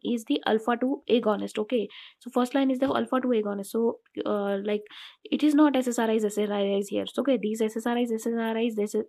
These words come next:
antipsychotic drugs and, uh, are the second line. Okay,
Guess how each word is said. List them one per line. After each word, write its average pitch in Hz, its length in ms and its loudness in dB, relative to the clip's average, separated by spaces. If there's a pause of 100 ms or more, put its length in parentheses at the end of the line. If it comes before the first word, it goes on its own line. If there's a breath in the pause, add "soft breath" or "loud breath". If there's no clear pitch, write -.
antipsychotic 214 640 -2
drugs 214 280 0 (440 loud breath)
and, 208 240 0
uh, 208 200 2
are 233 160 2
the 277 80 2
second 254 320 -2
line. 175 280 -6
Okay, 220 340 -2